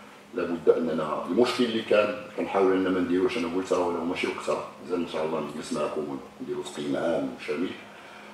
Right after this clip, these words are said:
انه المشكل الاساسي هو ان حاسس هكا خصنا نبقاو نحافظوا على ولادنا.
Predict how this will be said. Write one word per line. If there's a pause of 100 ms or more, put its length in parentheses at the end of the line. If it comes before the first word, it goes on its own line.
(260)
انه
المشكل (520)
الاساسي (760)
هو
ان
حاسس
هكا
خصنا
نبقاو
نحافظوا
على
ولادنا.